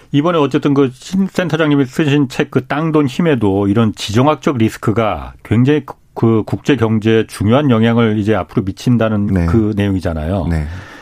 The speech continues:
Speaker 1: 그 지정학적 리스크가 이번에 러시아 우크라이나 사태에서 처음, 뭐, 처음 이제, 어, 실현이 된 거예요.
Speaker 2: 음.
Speaker 1: 앞으로
Speaker 2: 네.
Speaker 1: 또다시 이런 지정학적 리스크가 흔히 중국과 대만을 얘기도 합니다.
Speaker 2: 네.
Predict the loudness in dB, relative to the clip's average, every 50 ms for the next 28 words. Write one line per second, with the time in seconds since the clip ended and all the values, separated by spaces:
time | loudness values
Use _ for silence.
0 | -20 -20 -16 -8 -4 -4 -2 -2 0 0 2 2 0 0 0 -2 0 0 0 -2
1 | -2 -2 -2 2 2 2 2 2 2 4 4 4 4 2 0 0 -2 -2 -2 -2
2 | -2 -2 -2 -2 0 0 2 2 0 0 0 -2 -4 -2 -2 -2 0 0 -2 -2
3 | -2 -4 -8 -16 -10 -2 -2 -2 0 0 -2 -2 -4 -4 -6 -8 -6 -2 -2 -2
4 | -2 -2 _ _ -20 -14 -6 -2 -2 0 0 0 0 2 2 2 2 0 -4 -16
5 | -20 -20 -20 -20 -20 -20 -20 _ _ _ -2 0 2 2 0 0 -2 -2 0 0
6 | 0 0 0 2 2 4 4 4 4 2 0 0 -2 -2 -4 -4 -4 -6 -6 -6
7 | -6 -8 -10 -12 -16 -20 -20 -20 _ _ _ _ _ -6 -6 -6 -4 -4 0 0
8 | 2 2 0 -2 -6 -14 _ -14 -10 -10 -10 -10 -12 _ _ -2 0 2 2 2
9 | 2 0 0 -2 0 2 4 4 4 4 4 2 2 0 0 -2 0 2 2 2
10 | 0 0 0 0 2 2 0 -2 -2 -8 -6 -2 -2 -2 -2 -2 -6 -10 -16 -20
11 | _ _ _ _ _ _ -12 -4 0 2 2 2 0 0 -2 -4 -4 -2 0 -2
12 | -2 -2 -2 -8 _ _ _ _ -2 -2 0 2 2 0 2 2 2 2 2 0
13 | 0 0 0 0 0 0 0 0 -2 -4 -8 -6 -4 -4 -4 -4 -6